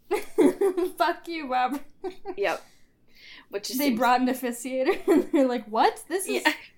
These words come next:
Speaker 1: this is our party now."
Speaker 2: And he's just like, "Aw." <laughs> Like
Speaker 1: I, wow, I would love you to do the rest of this podcast in this accent.
Speaker 2: Shut up! No, never.
Speaker 1: <laughs>
Speaker 2: Our Pats isn't even, like, he doesn't even have a Cockney accent. It's, like, not even his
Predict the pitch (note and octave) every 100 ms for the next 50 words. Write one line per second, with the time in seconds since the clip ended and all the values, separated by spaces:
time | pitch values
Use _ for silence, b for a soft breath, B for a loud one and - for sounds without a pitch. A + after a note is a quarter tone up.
0 | - - - D#4 D4+ C4 C4 C4 B3+ G#3+
1 | G#3+ G#3+ A3+ C4+ C4 D#4 C#4+ D#4 D4 C#4+
2 | - _ - D#4+ B3 F#3+ F#3 F3+ F#3 F#3+
3 | - C#4+ - - G4 B3+ - - - B3+
4 | C4+ C4 - - _ G#3 F#3+ F#3 F#3+ -
5 | A3 A3+ A3 G#3+ G#3+ G#3+ A3+ A#3 A#3 A#3
6 | G#3 G3+ F#3+ F3 G#3+ G#3+ G#3 - A#3 A#3
7 | - E4+ B3 - B3 C4 - A#3 - -
8 | A3+ - - C#4+ D4 B3 A3+ F#3 - A3
9 | A3 F#3+ E3 F3+ F#3+ - D#4+ D4+ E4 C#4
10 | C#4+ D4 C#4 - C4+ C#4+ - E4+ C#4 -
11 | - C#4+ - G#4+ G#4 G4 G4+ F4 F4+ E4
12 | C#4 A#3+ D#4 D4+ F4+ D#4 A3+ A3+ A3+ -
13 | F#3+ F#3 F#3 D3+ E3 - D3+ - - G#3+
14 | G#3+ F#3+ F#3 G3 G3+ G3+